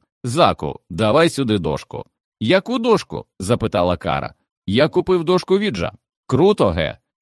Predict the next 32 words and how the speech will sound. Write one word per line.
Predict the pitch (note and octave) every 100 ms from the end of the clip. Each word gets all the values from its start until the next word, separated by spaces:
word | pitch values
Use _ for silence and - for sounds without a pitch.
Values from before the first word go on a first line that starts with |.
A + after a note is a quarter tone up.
| _
сказав | - G#2+ F2+ D2+
Зак, | D#2 C#3 E3
підтягуючи | - B2+ - F#2+ G2 - G#2+
до | F2+
себе | - E2+ F#2
наплічник. | G2+ G2 F2 - B1 - _ -
Звідти | F#2+ B2 G#3 C3
він | G2+ G2
витягнув | E2+ B2+ A2+ A2 F#2+
розцяцьковану | G2 A2+ - C3 - F#2+ E2+ E2+
дошку | D#2 F3 F#3 C3
з | G#2
алфавітом | G2+ - E2 C#3 - F#3+ -
і | G3+
планшетку | E3+ G#2 D#2+ G#2+ C3 - E2+
з |
прозорим | - D#2+ D2 F#2 A2 G#2+
пластиковим | E2 F2 - E2+ F#2+ G2+ F#2+
віконцем, | G#2+ A#2 E2 - D2+ - _ _
щоб | - B2 -
читати | - F2 G#2+ B2 G#2
в | F2+
ньому | F2+ F#2 G2+
літери. | B2+ D3+ A#1+ - - _ _ _
Усе | C3+ A#2 - D2
це | - D3+ E3
він | C3 F#2
поклав | F2+ - F#2+ C#3 D3
у | A#2+
центрі | - G#2 F2 F#2+
кола. | F#2 E2+ C#2 C2+ - _ _
«Ні». | G2+ B2 F#2+